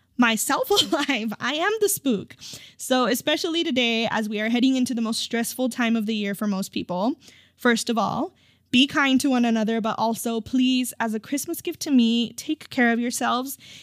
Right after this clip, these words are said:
Even if it's going for a walk, listening to music that makes you happy, putting your phone on Do Not Disturb for thirty minutes,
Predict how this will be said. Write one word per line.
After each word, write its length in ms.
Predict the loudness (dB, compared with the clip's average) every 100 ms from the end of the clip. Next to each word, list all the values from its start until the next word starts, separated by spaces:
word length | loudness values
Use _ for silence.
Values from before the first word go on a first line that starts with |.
| -2
Even 240 | 2 4
if 60 | 2
it's 120 | 0
going 320 | -2 0 2
for 140 | 2 2
a 100 | 0
walk, 600 | 0 0 0 0 -4 -14 _
listening 420 | -6 0 0 0
to 140 | -2 -2
music 380 | -2 -4 -6 -8
that 140 | -6
makes 240 | -6 -4
you 60 | -4
happy, 580 | -2 -2 0 -2 -2 -6 -16 -20 _ 0
putting 240 | 2 4 2
your 100 | 0
phone 400 | 2 0 0 0
on 160 | 0 2
Do 140 | 2
Not 180 | 0 -2
Disturb 380 | -4 -4 -4 -4
for 80 |
thirty 240 | -6 -4 -4
minutes, 480 | -4 -4 -6 -10